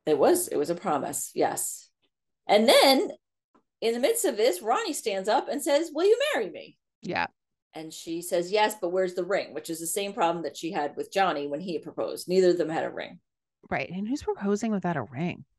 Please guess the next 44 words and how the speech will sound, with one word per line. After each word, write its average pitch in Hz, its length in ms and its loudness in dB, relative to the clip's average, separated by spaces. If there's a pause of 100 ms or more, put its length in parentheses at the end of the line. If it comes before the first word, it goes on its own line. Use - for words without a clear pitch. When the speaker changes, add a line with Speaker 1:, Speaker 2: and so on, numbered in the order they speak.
(400)
Speaker 1:
And 226 140 2
then 262 140 8
he 277 140 6
gives 392 260 6
her 240 120 8
the 175 100 4
ring 196 280 2
that 190 120 2
he 262 180 0
had 311 140 2
pro-, 233 200 -10
he 226 300 -4
asked 262 320 2
Johnny 254 320 4
for 226 80 0
the 214 120 6
ring 240 220 0
that 247 100 0
he 233 320 -2
had 233 120 -6
just 247 200 -2
proposed 254 400 4
to - 60 -2
her 113 80 -4
with. - 180 -8 (180)
Speaker 2:
Which 190 180 2
was 202 140 2
his 180 140 -2
pinky 269 400 2
ring. 135 300 -4 (640)
Speaker 1:
Yes. - 380 -2 (260)
And 196 220 4
then 220 500 6
Rose, 214 520 6
Olympia 214 380 -4
Dukakis, 202 460 0
says 175 440 0
to, 170 340 -2 (520)
to 170 340 -2
Loretta, 160 640 0
"Do 190 100 -6
you 185 180 4
love 196 340 4
him?" 147 400 -8